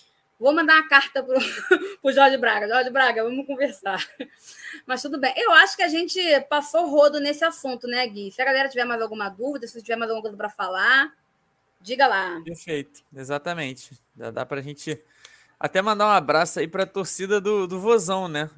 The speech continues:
Speaker 2: Que o Bruno Ellison tá pedindo.
Speaker 1: Show de bola! Fala, Vozão!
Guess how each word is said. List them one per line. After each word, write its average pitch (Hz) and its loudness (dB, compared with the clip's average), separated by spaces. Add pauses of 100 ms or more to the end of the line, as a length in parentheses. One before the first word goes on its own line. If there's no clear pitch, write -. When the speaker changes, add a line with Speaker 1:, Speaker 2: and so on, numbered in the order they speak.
(100)
Speaker 2:
Que - -12
o 151 -2
Bruno 170 -4
Ellison 151 -2
tá 160 -2
pedindo. 165 -8
Speaker 1:
Show 320 2
de 339 0
bola! 320 4
Fala, 330 6
Vozão! 294 2